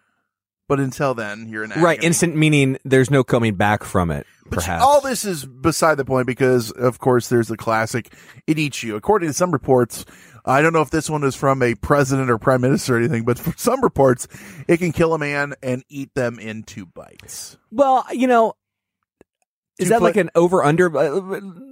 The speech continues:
Speaker 2: think, remember the, sh-, the, the T V show, um, Name That Tune?
Speaker 1: Yeah.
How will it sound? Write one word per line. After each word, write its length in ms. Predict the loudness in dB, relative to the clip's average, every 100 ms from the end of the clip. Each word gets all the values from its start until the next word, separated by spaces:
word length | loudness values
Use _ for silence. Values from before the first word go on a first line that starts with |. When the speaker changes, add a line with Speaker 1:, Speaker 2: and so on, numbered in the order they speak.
| -20 -8
Speaker 2:
think, 220 | -8 -4
remember 400 | 0 2 4 2
the, 80 | 2
sh-, 240 | -2 -4
the, 140 | 0 0
the 140 | 0
T 220 | -4 -2
V 140 | 0 0
show, 440 | 2 4 4 4
um, 440 | 4 2 0 -2 -6
Name 220 | 0 2 2
That 160 | 0
Tune? 400 | -2 -2 0 -2 -8 _
Speaker 1:
Yeah. 120 | -10